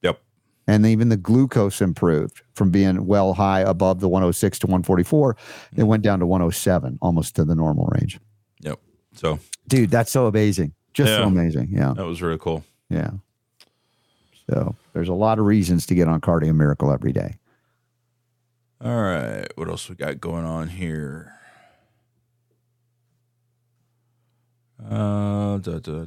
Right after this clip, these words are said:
Speaker 1: da.
Speaker 2: By the way, went back to, uh,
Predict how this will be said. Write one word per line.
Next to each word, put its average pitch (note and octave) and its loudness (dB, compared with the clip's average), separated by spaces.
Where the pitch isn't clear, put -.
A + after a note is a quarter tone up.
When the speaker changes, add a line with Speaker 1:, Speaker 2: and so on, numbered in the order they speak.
Speaker 1:
da. A#2+ -4
Speaker 2:
By A#2+ 2
the C3 4
way, C3 4
went C3+ 0
back C3 0
to, A#2+ 4
uh, G#2+ 2